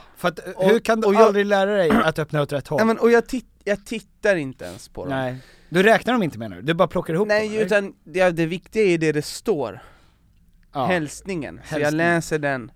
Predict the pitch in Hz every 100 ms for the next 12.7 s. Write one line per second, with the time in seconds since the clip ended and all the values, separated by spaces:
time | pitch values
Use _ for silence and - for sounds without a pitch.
0 | - - 110 - - - - 143 151 -
1 | - - 156 156 170 156 147 - 143 -
2 | _ _ - 165 160 156 147 143 131 113
3 | 127 - - - 160 147 - - - -
4 | - 165 160 170 165 - 160 156 - _
5 | - 147 156 160 156 147 135 123 - 143
6 | - 135 123 117 113 - _ - 156 123
7 | 117 87 - 165 160 151 139 127 113 107
8 | 104 107 - 110 107 101 110 139 139 127
9 | - - 139 131 - - 185 185 170 160
10 | 147 135 165 143 127 147 - - 147 135
11 | 139 160 185 196 135 - 175 185 147 151
12 | - 160 156 156 151 147 143